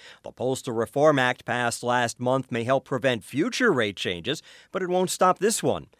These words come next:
And since no one wants to buy a stamp with the old rate, why issue them? Ella Fitzgerald and Love and Kisses have to come out now for Black History Month and Valentine's Day.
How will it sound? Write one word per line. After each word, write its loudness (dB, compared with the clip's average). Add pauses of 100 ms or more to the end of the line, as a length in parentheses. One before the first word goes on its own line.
(240)
And 2
since -4
no 2
one 6
wants 0
to -10
buy 2
a 2
stamp -2
with -6
the -10
old 2
rate, -2
why -6
issue -2
them? -6 (560)
Ella 8
Fitzgerald 2
and 0
Love 4
and 0
Kisses 0
have -2
to -6
come 0
out -2
now 4 (220)
for -6
Black 0
History 2
Month 2
and 2
Valentine's 2
Day. -8